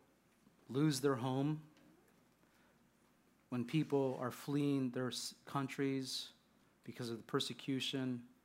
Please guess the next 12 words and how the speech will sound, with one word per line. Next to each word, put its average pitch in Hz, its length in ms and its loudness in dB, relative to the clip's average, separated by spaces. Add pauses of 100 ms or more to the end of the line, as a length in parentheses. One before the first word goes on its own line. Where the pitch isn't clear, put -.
(580)
when 120 120 -4
people 135 260 0
have 117 120 0
lost 127 340 0
their 113 80 -2
identity, 123 580 0 (580)
when 113 140 -4
they're 120 120 -2
seeking 139 380 -2
asylum, 131 720 0 (1400)
what 175 100 0
happens? 123 580 -6